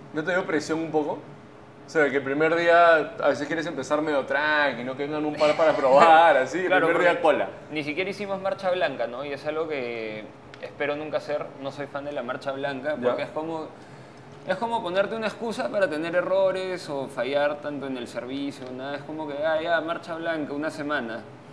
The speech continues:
Speaker 2: Es
Speaker 1: Ya.
Speaker 2: como que, "Ah, ya, este".
Speaker 1: Cualquier cosa me vas a enterar esta semana, ¿no?
Speaker 2: Claro, si fallo, "Oh, brother, estamos en marcha
Speaker 1: Sí, claro.
Speaker 2: blanca, estamos con los precios más bajos". Y si, entonces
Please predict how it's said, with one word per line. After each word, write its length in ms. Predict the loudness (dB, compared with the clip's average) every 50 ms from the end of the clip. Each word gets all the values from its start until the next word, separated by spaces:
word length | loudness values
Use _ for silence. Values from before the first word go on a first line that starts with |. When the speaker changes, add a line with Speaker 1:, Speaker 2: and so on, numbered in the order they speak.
| -18 -16 -12 -8
Speaker 2:
Es 80 | -4
Speaker 1:
Ya. 80 | -4 -2
Speaker 2:
como 180 | -2 -2 -4 -6
que, 80 | -4
"Ah, 320 | -2 0 2 2 2 2 2
ya, 300 | 2 2 2 2 0 0
este". 500 | -2 -4 -8 -8 -8 -6 -6 -6 -8 0
Speaker 1:
Cualquier 360 | 2 2 2 4 4 4 4 6
cosa 220 | 6 4 4 4
me 60 | 2 2
vas 80 | 2 2
a 20 | 2
enterar 220 | 2 4 4 4
esta 180 | 4 2 0 0
semana, 340 | 2 2 2 2 2 0 -4
¿no? 100 | -6 0
Speaker 2:
Claro, 340 | 2 2 2 2 2 -2
si 160 | -2 -4 -6 -6
fallo, 560 | -2 2 2 4 4 2 2 -2 -4 -4 -6 -10 -12 -14 -14 -14 -2 4
"Oh, 200 | 4 6 6 6 6 6
brother, 280 | 6 8 10 10 8 8
estamos 320 | 6 4 2 2 2 2
en 100 | 0 -2
marcha 260 | -2 -2 -2 0 2 2
Speaker 1:
Sí, 60 | 4
claro. 240 | 4 6 8 8 8 6
Speaker 2:
blanca, 160 | 2 0 -2
estamos 280 | -2 -4 -6 -8 -6 -8
con 120 | -8 -8
los 80 | -8 -8
precios 300 | -8 -8 -8 -8 -8 -8
más 160 | -8 -8 -2
bajos". 460 | 0 0 0 0 -2 -8 -12 -12 -14 -16 -18 -18 -18 -18 -16 -16 -16 -16 -16 -18 -16 -10 -10
Y 80 | -10
si, 140 | -10 -10 -14 -16 -16 -16 -16 -14 -14
entonces 1000 | -14 -10 -10 -10 -10 -8 -6 -6 -4 -4 -4 -4 -4 -4 -6 -8 -12 -14 -18